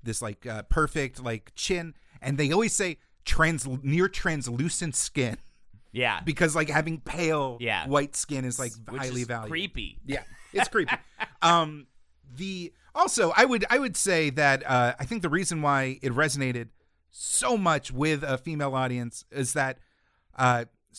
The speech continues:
Speaker 1: for teen girls, the, the whole deal of Tomie, that men are capable of being fat-, infatuated with you, but also highly capable of killing you,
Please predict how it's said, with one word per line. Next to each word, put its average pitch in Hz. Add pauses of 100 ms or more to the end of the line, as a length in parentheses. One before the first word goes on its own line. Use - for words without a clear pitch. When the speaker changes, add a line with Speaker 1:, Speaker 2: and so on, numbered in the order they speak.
Speaker 1:
for 156
teen 226
girls, 147 (840)
the, 143
the -
whole 254
deal 190
of 170
Tomie, 170
that 127 (200)
men 170 (100)
are 143
capable 165
of 127
being 143
fat-, 247
infatuated 151
with 123
you, 117 (340)
but 147
also 180 (400)
highly 220
capable 127
of 120 (760)
killing 185
you, 110